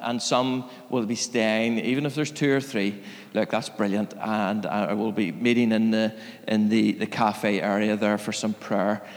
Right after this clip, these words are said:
and to pray for us as we go round the doors, and also some of the other church matters that are, are on at the moment. So hopefully you find this, this interesting. But first of all, let's start to work through together so that we're all clear about it,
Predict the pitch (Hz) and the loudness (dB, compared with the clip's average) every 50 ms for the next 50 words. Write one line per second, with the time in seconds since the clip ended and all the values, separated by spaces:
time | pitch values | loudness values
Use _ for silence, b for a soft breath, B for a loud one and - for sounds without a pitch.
0 | B B B - 98 98 98 95 98 - - 123 117 117 - - 113 110 107 - | B B B -4 -4 -2 -2 -4 -4 -2 0 0 2 2 2 2 2 2 2 0
1 | 110 107 - 107 98 104 104 95 98 104 101 101 92 - 110 113 123 127 127 127 | -2 -4 -4 -2 0 0 0 2 0 0 -2 -2 -2 0 2 2 4 4 2 2
2 | 123 - B B B B - 107 110 107 107 104 - 110 107 - - 98 98 98 | 0 -4 B B B B -2 0 2 2 2 0 -2 -4 -4 -4 -2 -2 -2 0
3 | 101 104 104 107 B B B B - 104 101 107 104 98 - - 120 107 104 - | 0 0 0 -2 B B B B -2 0 2 2 2 0 2 2 0 0 0 0
4 | - 104 98 95 - 98 95 101 - - - - 104 101 95 95 90 - - - | -2 0 0 2 2 2 2 0 -2 -4 -6 -4 -2 -2 -2 -2 -4 -6 -6 -2
5 | 104 98 - - - 104 101 95 98 - - 101 98 101 101 98 - 101 104 - | -2 -2 -2 0 0 0 2 2 0 0 0 0 0 0 0 0 -2 -4 -4 -2
6 | - 101 95 82 82 92 95 92 - - 120 107 B B B B B B - 180 | -2 -2 -2 -2 -2 -2 -2 -2 0 0 0 0 B B B B B B 4 4
7 | 180 - - 180 160 139 135 131 - - 123 107 110 113 113 107 107 113 - - | 4 6 4 6 6 6 6 4 2 2 0 2 2 2 2 2 0 0 0 -4
8 | - - - 117 110 - - - 98 98 98 - - 120 110 104 - - 120 113 | -6 -6 -6 -6 -6 -6 -6 -6 -6 -6 -6 -4 -4 -2 -2 -2 -2 -2 -2 -2
9 | 123 - - - 208 240 - 254 196 160 147 156 202 233 - - - - 190 170 | -2 0 2 2 2 4 4 4 4 6 6 6 6 4 4 2 2 4 4 4
10 | - 175 147 131 135 131 127 - - - 135 123 120 123 123 120 - - - - | 4 2 4 4 4 2 2 0 -2 0 2 4 6 4 4 2 -2 -8 -12 -8
11 | - - 123 107 113 120 120 117 - - 160 165 151 165 160 143 127 127 127 - | -2 0 2 4 4 4 2 2 2 2 4 4 6 6 8 8 8 6 4 2
12 | - 123 120 117 110 110 123 117 117 117 92 | 2 2 4 2 2 4 4 4 4 2 2